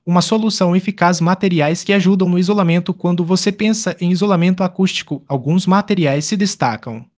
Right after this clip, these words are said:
Eles são essenciais para bloquear o som. Aqui estão alguns dos mais eficazes. Material: descrição, espuma acústica, reduz eco e reverberação em ambientes. Manta acústica ideal para paredes, pisos e tetos. Vidro duplo diminui significativamente o ruído externo.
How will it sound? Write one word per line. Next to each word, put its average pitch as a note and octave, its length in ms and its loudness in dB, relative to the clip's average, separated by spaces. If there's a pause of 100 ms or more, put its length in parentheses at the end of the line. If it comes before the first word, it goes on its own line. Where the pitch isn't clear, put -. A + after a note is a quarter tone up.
(200)
Eles C#3+ 160 0
são E3 180 2
essenciais E3 560 2
para F#3+ 240 0
bloquear F3 440 2
o - 20 0
som. A#2+ 340 -4 (360)
Aqui D#3 260 -2
estão F#3+ 240 0
alguns D3+ 340 -2
dos E3 200 -2
mais E3 280 0
eficazes. D#3+ 760 -4 (180)
Material: E3 480 2
descrição, F3+ 560 0
espuma G3+ 360 -2
acústica, F#3 440 -2
reduz F#3+ 420 0
eco F3+ 380 -2
e E3+ 80 -2
reverberação F#3+ 720 0
em D#3+ 120 2
ambientes. D3 800 -4 (300)
Manta F3 220 0
acústica E3 400 -2
ideal D#3+ 380 2
para E3 160 -2
paredes, B2+ 560 -2
pisos E3 360 -4
e G3 60 -2
tetos. C#3 640 -8 (340)
Vidro E3 240 2
duplo D#3+ 320 0
diminui F3 400 2
significativamente F#3+ 1080 0
o - 20 4
ruído F3+ 320 2
externo. A#2 580 -4